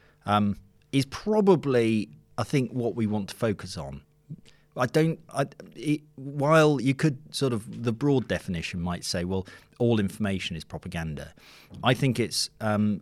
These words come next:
gotta be, there's gotta be something about presenting something as fact, which isn't, um, and,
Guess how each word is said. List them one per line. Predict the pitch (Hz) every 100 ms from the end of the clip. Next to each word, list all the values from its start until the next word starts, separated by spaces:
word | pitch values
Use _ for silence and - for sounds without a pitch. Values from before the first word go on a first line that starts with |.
| -
gotta | 127 131 117
be, | 123 110 107 - _ _ -
there's | 123 110
gotta | 175 156
be | 143
something | 151 135 120
about | 113 117 107 - - _
presenting | - 117 135 139 127
something | 113 123 107 104
as | 98
fact, | - 107 71 - - -
which | 107 -
isn't, | 92 71 131 - _ _ _ - - _ -
um, | 90 95 95 92 -
and, | 110 110 104